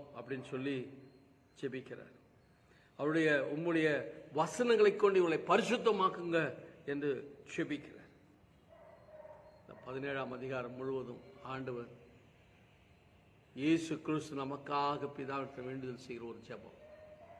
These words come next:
தொடர்ந்து நீங்க ஆண்டவருடைய மகிமையை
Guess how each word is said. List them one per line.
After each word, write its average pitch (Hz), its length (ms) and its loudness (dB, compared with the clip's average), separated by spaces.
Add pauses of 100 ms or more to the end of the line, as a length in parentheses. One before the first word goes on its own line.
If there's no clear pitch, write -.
(2750)
தொடர்ந்து 143 380 0
நீங்க 151 640 2 (480)
ஆண்டவருடைய 147 400 -2 (100)
மகிமையை 185 540 6